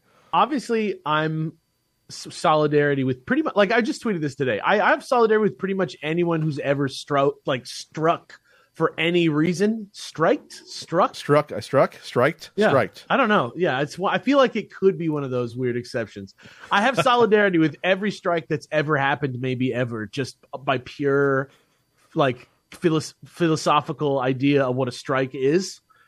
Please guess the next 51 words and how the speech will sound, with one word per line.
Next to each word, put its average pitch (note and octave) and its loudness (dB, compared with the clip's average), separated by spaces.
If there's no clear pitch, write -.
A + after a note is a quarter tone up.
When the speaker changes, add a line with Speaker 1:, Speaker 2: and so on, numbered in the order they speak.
Speaker 2:
Ju-, - 2
Speaker 1:
I'm C#3+ -2
just D3+ -4
Speaker 2:
just B3+ 8
Speaker 1:
so G#3+ 0
Speaker 2:
the, G#3+ 4
Speaker 1:
behind D3 -2
it. F3 -8
Speaker 2:
the F#3 6
downtrodden D#3+ 2
versus A#2+ -2
those A#2 4
in A2+ -4
their G#2+ 2
ivory G2+ 0
towers, E2 -2
right? B2 2
Speaker 1:
Yeah. B2+ -6
Speaker 2:
It's, - -10
it's B2 -2
Speaker 1:
Yeah. F#3+ 6
Speaker 2:
like, A#2+ -10
for, F3+ -8
ninety-nine G3 2
percent E3 0
of D#3 -2
the - -12
time, C#3 2
the D3+ 2
ones D#3 4
in D3 0
the C#3+ 2
ivory B2 2
towers, A2 0
y-, A#2 -10
they D#3 2
can D3+ -2
give B2+ 4
up B2+ 4
a A2+ 0
little A2 0
more. G#2 0
They C3 4
can B2+ -2
afford A2+ 2
to G#2+ 0
have A#2 0
one A2 0
less G#2+ -2
yacht, F#2+ -4
right? A#2+ -2